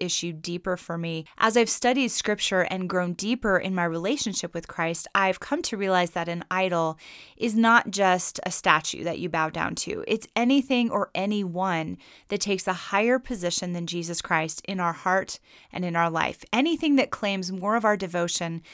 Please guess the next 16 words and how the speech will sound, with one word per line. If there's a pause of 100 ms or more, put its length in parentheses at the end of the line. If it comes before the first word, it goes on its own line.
(200)
more
of
our
affection
than
he
does. (540)
Our
God
is
a
jealous
God,
and
he
wants